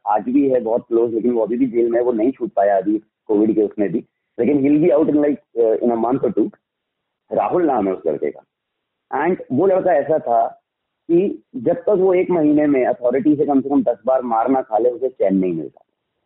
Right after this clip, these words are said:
राइट? और वो अपने घर वालों से भी कभी तमीज से बात नहीं करता था अगर कभी कोर्ट भी जाता था। लेकिन फिर उसको जब मैंने अपने साथ में कनेक्ट किया, मैं उसे म्यूजिक क्लास में लेके गया। अनपढ़ है वो बिल्कुल, लेकिन आज की डेट में वो Windows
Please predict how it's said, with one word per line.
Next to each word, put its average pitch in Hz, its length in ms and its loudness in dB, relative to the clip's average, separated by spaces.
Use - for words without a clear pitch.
राइट? 98 200 -2
और 117 120 0
वो 156 120 2
अपने 156 180 0
घर 127 160 0
वालों 127 240 2
से 160 120 -2
भी 156 80 2
कभी 147 180 0
तमीज 131 240 -2
से 123 140 -2
बात 107 220 2
नहीं 101 100 0
करता 92 220 -2
था 107 80 -2
अगर 107 140 0
कभी 104 180 -2
कोर्ट 98 260 -2
भी 92 80 -8
जाता 82 220 -12
था। - 240 -20
लेकिन 127 200 0
फिर 139 140 0
उसको 135 160 -4
जब 147 100 0
मैंने 147 200 2
अपने 135 220 0
साथ 139 240 0
में 135 100 -2
कनेक्ट 123 300 -2
किया, 117 280 0
मैं 117 140 2
उसे 117 180 -4
म्यूजिक 117 300 0
क्लास 127 300 2
में 120 80 0
लेके 113 280 0
गया। 98 220 0
अनपढ़ 196 340 2
है 214 60 4
वो 196 120 2
बिल्कुल, 127 360 0
लेकिन 139 240 2
आज 135 200 0
की 151 80 0
डेट 139 160 2
में 143 120 2
वो 147 100 0
Windows 127 320 2